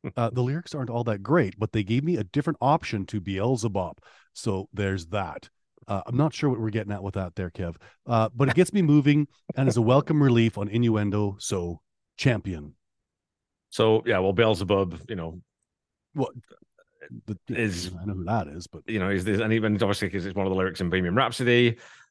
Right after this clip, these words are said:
Speaker 1: Um, and then, you know, four nine, because there's a lot of Beelzebubs on Twitter, so he, he has to have, like, sixteen digits after. I think he's just making a, a humorous, uh, joke, Randy, there, that, that, you know, Cheap B Movie was a better name, a better Queen pun.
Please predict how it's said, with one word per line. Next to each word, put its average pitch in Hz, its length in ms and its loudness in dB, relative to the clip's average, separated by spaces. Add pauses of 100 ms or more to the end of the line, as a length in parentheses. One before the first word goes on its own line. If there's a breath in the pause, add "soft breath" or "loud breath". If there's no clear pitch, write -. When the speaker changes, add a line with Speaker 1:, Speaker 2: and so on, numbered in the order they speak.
(100)
Speaker 1:
Um, 95 640 0
and 110 140 -6
then, 101 160 -4
you 98 60 -4
know, 90 120 -4
four 104 520 0
nine, 95 280 0
because 92 220 -4
there's 98 140 -4
a - 20 0
lot 104 100 2
of 87 80 -6
Beelzebubs 98 540 -2
on 90 140 -2
Twitter, 90 260 -2
so 92 180 -2
he, 92 180 -2
he 90 80 -8
has 98 260 -4
to - 80 -2
have, 92 80 -2
like, 95 200 -2
sixteen 101 380 -2
digits 87 300 -4
after. 90 160 -4
I 90 40 -10
think 139 120 -2
he's 165 100 0
just 131 140 -4
making 139 240 2
a, 156 200 2 (300 loud breath)
a 160 60 0
humorous, 180 760 2 (680)
uh, 120 240 0
joke, 107 280 0
Randy, 90 220 -6
there, 87 200 -6
that, 90 280 -6
that, 90 220 -6 (100)
you 104 80 -6
know, 76 180 -6 (140)
Cheap 90 220 -4
B 98 100 0
Movie 90 240 0
was 87 160 -2
a 85 60 0
better 90 240 -2
name, 82 340 -6
a 92 60 -8
better 90 160 -4
Queen 87 300 -6
pun. 76 320 -8